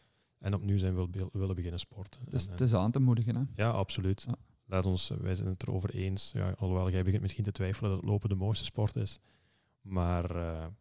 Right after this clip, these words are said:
Speaker 1: nee, absoluut positief.
Speaker 2: Ja.
Speaker 1: Ja. Joris,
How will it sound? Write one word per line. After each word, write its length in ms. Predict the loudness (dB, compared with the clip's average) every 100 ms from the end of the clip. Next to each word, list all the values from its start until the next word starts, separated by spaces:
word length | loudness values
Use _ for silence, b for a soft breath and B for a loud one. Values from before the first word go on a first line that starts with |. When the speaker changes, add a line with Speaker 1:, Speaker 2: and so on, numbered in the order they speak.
| _
Speaker 1:
nee, 280 | 2 2 2
absoluut 380 | 0 2 2
positief. 520 | 2 2 2 2 -2 -6 _ _ -8
Speaker 2:
Ja. 160 | -8 -8 _ _ _ _ _ _ _ _ _ _ _ _ _ _
Speaker 1:
Ja. 220 | -6 -4 -6 _ _ _ b b b _ _ _ 2
Joris, 500 | 4 6 4 0 -8